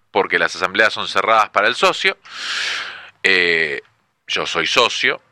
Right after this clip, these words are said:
Eh, no, no me interesa estar, no voy a estar, no te preocupes." "Bueno, listo." Y veo que agarra el teléfono, va, viene, va, bien,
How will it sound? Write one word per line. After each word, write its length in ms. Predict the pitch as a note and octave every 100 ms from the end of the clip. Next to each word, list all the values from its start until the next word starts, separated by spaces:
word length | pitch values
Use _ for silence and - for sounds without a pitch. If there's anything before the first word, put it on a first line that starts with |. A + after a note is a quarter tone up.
| _ - - - - _ -
Eh, 640 | A2 G2+ F#2+ F#2 F#2 F#2
no, 260 | A2+ C#3 C3+
no 100 | C#3+
me 80 | D3+
interesa 360 | D3 D#3 E3
estar, 220 | F3+ G#3+ A3
no 160 | F3
voy 140 | F3 F3
a 40 |
estar, 200 | E3+ G#3
no 100 | G3+
te 80 | D#3+
preocupes." 400 | C3 F#2+ - C3 _
"Bueno, 240 | A#4 D4
listo." 240 | A#3 F3 C#4
Y 40 |
veo 140 | F#4 B3+
que 80 |
agarra 160 | D#3 D#3+
el 80 | D3
teléfono, 560 | B2 B2 A#2+ A2 F2+
va, 240 | F2+ F#2 E2+
viene, 340 | D#2 E2+ D2
va, 140 | D#2+ C#2
bien, 240 | G#1